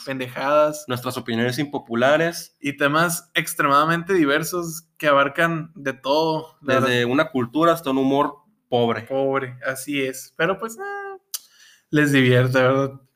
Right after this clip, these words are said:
Speaker 1: Así a
Speaker 2: Espere-,
Speaker 1: nuestra-,
Speaker 2: esperemos.
Speaker 1: a, a nuestros,
Speaker 2: A nuestros
Speaker 1: a nuestros
Speaker 2: trompuditos.
Speaker 1: trompuditos. Esperemos que les guste, ¿no? Jaja. Este,
Speaker 2: <laughs> Ok.
Speaker 1: <laughs> este, <laughs>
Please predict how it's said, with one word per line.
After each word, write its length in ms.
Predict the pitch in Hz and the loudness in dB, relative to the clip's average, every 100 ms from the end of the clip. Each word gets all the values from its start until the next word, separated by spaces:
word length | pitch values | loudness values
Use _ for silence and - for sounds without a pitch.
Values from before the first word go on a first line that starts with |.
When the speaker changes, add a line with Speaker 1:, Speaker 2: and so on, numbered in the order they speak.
| _ | _
Speaker 1:
Así 240 | - 127 131 | -4 -2 0
a 40 | |
Speaker 2:
Espere-, 240 | 139 165 185 | 2 4 4
Speaker 1:
nuestra-, 60 | |
Speaker 2:
esperemos. 460 | 175 165 151 175 151 | 4 4 4 4 4
Speaker 1:
a, 220 | 156 156 | 2 2
a 20 | |
nuestros, 0 | |
Speaker 2:
A 0 | |
nuestros 680 | 156 147 139 131 123 - - _ _ | 0 -2 -4 -6 -6 -14 -18 _ _
Speaker 1:
a 40 | 135 | -4
nuestros 200 | 127 127 | -2 -2
Speaker 2:
trompuditos. 640 | 131 117 117 135 135 127 | -2 -2 0 2 2 -2
Speaker 1:
trompuditos. 800 | 139 135 135 131 131 135 123 - _ _ _ _ - | -4 -6 -4 -2 -2 -6 -12 -16 _ _ _ _ -10
Esperemos 440 | 139 165 175 190 | -6 0 0 0
que 380 | - 151 120 - _ _ - _ _ | -2 -2 -2 -8 _ _ -20 _ _
les 260 | - 131 123 | -10 -8 -6
guste, 300 | 123 127 127 | -6 -8 -8
¿no? 100 | 127 | -10
Jaja. 380 | 143 143 123 - _ - | -10 -10 -12 -16 _ -8
Este, 340 | 131 - - | -8 -8 -4
Speaker 2:
<laughs> 680 | 127 127 277 - - - - | -2 2 2 2 -4 -10 -12
Ok. 200 | - - 147 156 - 202 - | -12 -12 -10 -10 -4 -4 -2
Speaker 1:
<laughs> 400 | 226 220 196 175 | -4 -2 -4 -2
este, 460 | 156 151 156 143 | 0 0 -2 0
<laughs> 340 | 143 139 139 | 2 2 0